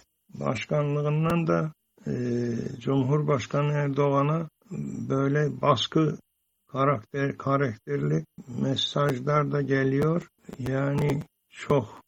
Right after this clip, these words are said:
kesin olarak diyemem elbette ama belli ki Amerika Birleşik Devletleri'nin bir Türkiye hakkında bir rahatsızlıkları var ve bunlar hepsi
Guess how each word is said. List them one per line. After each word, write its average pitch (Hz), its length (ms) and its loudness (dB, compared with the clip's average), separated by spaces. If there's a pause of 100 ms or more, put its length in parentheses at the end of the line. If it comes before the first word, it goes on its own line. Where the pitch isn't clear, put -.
(100)
kesin 143 440 2
olarak 143 440 4 (240)
diyemem 143 520 2
elbette 131 640 -2 (560)
ama 165 460 2 (140)
belli 139 500 4
ki 156 280 0 (140)
Amerika 139 640 2
Birleşik 135 580 2
Devletleri'nin 139 1000 2
bir 135 280 0 (180)
Türkiye 135 760 4 (220)
hakkında 139 720 2
bir 139 380 0 (180)
rahatsızlıkları 135 1200 2
var 151 280 0 (300)
ve 160 340 4 (140)
bunlar 165 760 4
hepsi 190 420 4